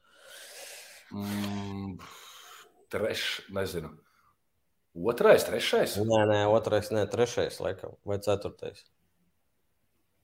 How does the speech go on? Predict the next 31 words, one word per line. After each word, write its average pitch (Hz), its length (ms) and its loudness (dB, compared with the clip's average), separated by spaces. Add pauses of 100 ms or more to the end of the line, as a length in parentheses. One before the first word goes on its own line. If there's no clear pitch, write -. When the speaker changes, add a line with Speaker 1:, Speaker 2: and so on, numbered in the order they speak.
(360)
Speaker 2:
Trešais. - 680 -16 (140)
Speaker 1:
Nu, 151 200 4
bet 165 160 12
viņš 214 220 8
ir 185 100 10
ilgi, 190 340 10
principā, 165 300 4
viņš 170 200 4
ir, 135 160 2
viņš 139 220 0
ir 123 120 2
ilgi, 131 320 2
jā. 90 140 0 (800)
Jau 123 240 8
komandas 143 440 10
vadība 143 300 6
viņam 120 180 -2
pilnībā 131 400 0
uzticās, 131 480 -2
man 120 220 -2
liekas, 113 340 -2
bet, 110 300 -4
eh, 104 160 0 (540)
ar 110 120 -2
katru 143 320 4
gadu 151 320 4
tas 127 140 -8
vajadzētu 123 320 -2
tādā 107 180 -2
bišķīt 120 320 -4
jau 110 80 0